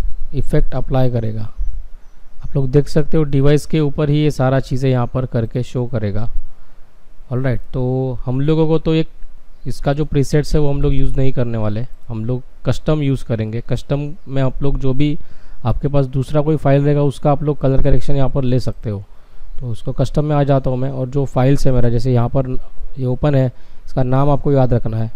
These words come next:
simply आप लोग यहाँ पर आकर उस file को select करोगे। आप लोग देख सकते हो एक click के अंदर इसने पूरा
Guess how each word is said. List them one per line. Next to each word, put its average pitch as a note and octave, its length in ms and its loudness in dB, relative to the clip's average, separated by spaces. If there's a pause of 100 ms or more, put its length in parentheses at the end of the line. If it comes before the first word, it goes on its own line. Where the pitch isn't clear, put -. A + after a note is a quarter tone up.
simply B2+ 300 -6
आप C#3 140 -2
लोग C3+ 120 -2
यहाँ A#2+ 160 2
पर C3 140 0
आकर A2+ 320 -4 (520)
उस - 140 -4
file B2+ 220 0
को C#3 100 2
select B2+ 320 -2
करोगे। G#2 340 0 (1900)
आप A#2 80 2
लोग C#3 160 2
देख D3 140 4
सकते D#3 280 0
हो D#3 60 0
एक D3 260 0
click D3+ 180 0
के D#3+ 120 0
अंदर D3+ 300 0
इसने D3 240 0
पूरा C#3+ 320 2